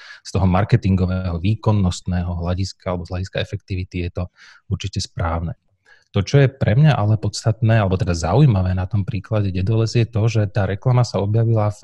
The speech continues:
akomsi čase, ktorý si ju vlastne vyžadoval a ona z toho veľmi ťaží, domnievam sa. Teraz je to samozrejme nejaké uvažovanie nahlas, ale myslím si, že, že práve tá situácia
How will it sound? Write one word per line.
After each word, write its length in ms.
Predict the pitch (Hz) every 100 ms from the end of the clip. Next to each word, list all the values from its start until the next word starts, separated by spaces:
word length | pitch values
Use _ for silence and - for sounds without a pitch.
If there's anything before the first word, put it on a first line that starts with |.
| -
akomsi 480 | - 131 123 -
čase, 440 | 113 - 90 - 131
ktorý 560 | - 101 101 101 104 - _ _ - - - - - -
si 160 | -
ju 80 | 113
vlastne 560 | 113 117 - 127 113 101 -
vyžadoval 800 | 101 107 120 90 82 90 127 131 -
a 160 | 95 92
ona 160 | 107 113
z 80 | -
toho 240 | 117 120
veľmi 240 | 104 120 120
ťaží, 400 | - 95 87 80
domnievam 560 | 95 98 92 82 80
sa. 160 | - -
Teraz 240 | 101 101
je 80 | 104
to 80 | -
samozrejme 560 | 98 104 101 95 92
nejaké 400 | 92 92 92 -
uvažovanie 560 | 98 101 90 87 92 90
nahlas, 480 | 90 95 90 113 - _ _ _ _ _ _ - -
ale 240 | 107 98
myslím 240 | 98 131 123
si, 80 |
že, 320 | 120 107 110 -
že 320 | 92 101 107 107 _
práve 320 | 98 107 120
tá 160 | - 113
situácia 800 | - 95 113 107 98 - 101 92